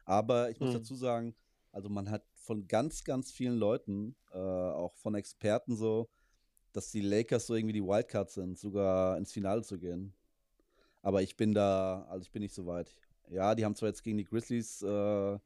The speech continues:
Speaker 1: gewonnen in sechs, aber die Grizzlies waren natürlich auch, äh, ja, Ja Morant war nicht richtig fit und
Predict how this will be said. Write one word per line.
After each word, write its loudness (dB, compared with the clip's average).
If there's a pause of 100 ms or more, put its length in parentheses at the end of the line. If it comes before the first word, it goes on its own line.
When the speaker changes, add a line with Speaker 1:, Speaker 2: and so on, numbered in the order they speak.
(380)
Speaker 1:
gewonnen 0
in -2
sechs, -4
aber 0
die -4
Grizzlies -6
waren 2
natürlich -4
auch, -2
äh, -4 (540)
ja, -4
Ja 0
Morant 4
war 4
nicht -6
richtig -10
fit -2
und -6